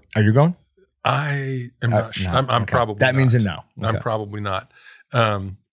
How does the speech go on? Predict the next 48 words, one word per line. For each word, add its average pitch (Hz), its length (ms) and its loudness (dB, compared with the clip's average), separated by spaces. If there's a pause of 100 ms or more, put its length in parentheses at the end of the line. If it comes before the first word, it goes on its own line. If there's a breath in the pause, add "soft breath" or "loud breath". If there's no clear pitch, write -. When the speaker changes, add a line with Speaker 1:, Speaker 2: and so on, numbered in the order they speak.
(120)
Speaker 2:
but 117 280 -2
I 127 80 0
got 120 320 -2
invited 107 1000 -2
by 101 140 -4
Pheasants 104 320 -2
Forever 104 280 -2
to 98 60 -12
go 98 80 -6
out 98 160 -6
there 101 300 -8 (160)
when 101 180 -4
B 104 160 -6
H 101 160 -4
A 98 80 0
first 98 260 -10
started, 101 440 0 (460 loud breath)
only 120 280 4
because 101 560 0
they 110 140 -2
really 104 260 -6
wanted 95 300 -8
John 98 240 -8
Gale 98 240 -4
to - 120 -16
come 98 220 -8
talk, 104 380 -6 (100)
and 98 200 -4
I, 95 180 -2
they 117 80 2
felt 104 220 -2
like 107 180 -2
I 110 100 -2
was 104 160 -4
the 110 80 -10
key 110 240 -8
to 104 80 -6
getting 104 300 -6
him 120 100 -2
Speaker 1:
Getting 127 300 6
Speaker 2:
there. 113 100 4
Speaker 1:
him 110 160 2
there, 110 460 0
yeah. 160 180 -2
Speaker 2:
<laughs> - 60 -20
Speaker 1:
Sure. 123 260 2
Speaker 2:
And 147 160 2
so 135 160 2